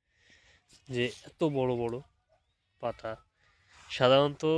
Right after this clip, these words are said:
সরিষা গাছের পাতা কিন্তু এত বড় হয় না, কিন্তু এই গাছের পাতাগুলো দেখেন কত বড় বড়। এগুলো কিন্তু আসলে সরিষা গাছ এবং এটা ভিয়েতনামি সরিষা গাছ। আপনারা যারা অনেকে হয়তো বা ভিডিওতে দেখছেন, এখন ভিয়েতনামি যে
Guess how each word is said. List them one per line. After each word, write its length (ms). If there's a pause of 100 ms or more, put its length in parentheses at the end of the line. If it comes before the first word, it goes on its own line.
(540)
সরিষা 400
গাছের 280
পাতা 240
কিন্তু 240
এত 60 (100)
বড় 120 (100)
হয় 220
না, 80 (480)
কিন্তু 320 (1120)
এই 220
গাছের 340
পাতাগুলো 440
দেখেন 260
কত 120 (100)
বড় 140
বড়। 180
এগুলো 160 (100)
কিন্তু 160 (100)
আসলে 220 (100)
সরিষা 360
গাছ 180 (640)
এবং 140 (180)
এটা 160 (200)
ভিয়েতনামি 560
সরিষা 380
গাছ। 160 (120)
আপনারা 340
যারা 220
অনেকে 240
হয়তো 200
বা 140
ভিডিওতে 300 (100)
দেখছেন, 360 (720)
এখন 240 (720)
ভিয়েতনামি 640
যে 80